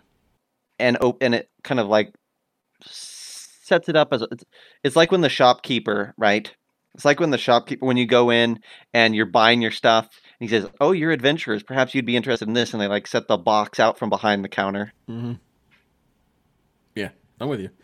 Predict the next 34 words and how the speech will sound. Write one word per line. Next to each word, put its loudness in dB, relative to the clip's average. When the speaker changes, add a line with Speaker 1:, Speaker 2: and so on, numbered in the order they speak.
Speaker 2:
But -8
yeah, 0
it's -10
the, -4
um, -8
in -4
this -2
case, -8
you -6
know, 0
you -4
know 0
exactly -4
which -8
one -10
I'm -14
talking -16
about. -20
The -14
one -8
that -4
Speaker 1:
Yeah. 0
Speaker 2:
they -4
ended -12
up -20
taking -16
over. -20
Uh, -4
you're -2
right. -2
It -6
is -2
pretty -8
big. -10